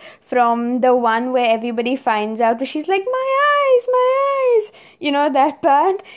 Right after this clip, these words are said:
It was like she played Phoebe just yesterday. And, oh my God, the way that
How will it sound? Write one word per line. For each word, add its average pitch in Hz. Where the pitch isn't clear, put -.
It 262
was 330
like 370
she 311
played 320
Phoebe 262
just 254
yesterday. 226
And, 285
oh 269
my 254
God, 233
the 269
way 285
that 320